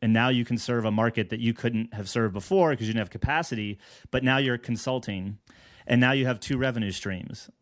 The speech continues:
which I think is a key piece of at least our puzzle is, like,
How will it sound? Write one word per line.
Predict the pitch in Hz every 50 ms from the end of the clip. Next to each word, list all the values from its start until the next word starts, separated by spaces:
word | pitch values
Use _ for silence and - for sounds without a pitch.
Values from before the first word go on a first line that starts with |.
| _ -
which | 113 107 -
I | 120
think | 110 104 117 110 104
is | 110 104 95 - - - _ _ _ _ -
a | 107
key | - - 120 113 95
piece | - - 113 107 92 - -
of | - - 104 104 98 92 87 90 - _ -
at | - 110
least | 104 104 92 -
our | - 107 107 110 104
puzzle | - - 95 90 87 92 90 90
is, | 92 87 -
like, | 92 90 85 -